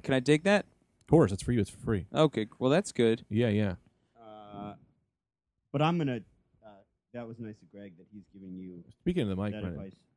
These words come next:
Speaker 3: for free. Uh, but I'm gonna be charging you for this consulting session.
Speaker 1: Uh, that, well, that seems fair.
Speaker 3: Yeah, fair's fair, and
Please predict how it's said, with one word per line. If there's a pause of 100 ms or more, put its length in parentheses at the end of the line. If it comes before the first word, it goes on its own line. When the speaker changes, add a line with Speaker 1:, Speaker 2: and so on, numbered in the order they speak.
(140)
Speaker 3:
for
free.
Uh, (840)
but
I'm
gonna
be
charging
you
for
this
consulting (200)
session. (1000)
Speaker 1:
Uh,
that,
well,
that
seems
fair. (360)
Speaker 3:
Yeah, (160)
fair's
fair, (120)
and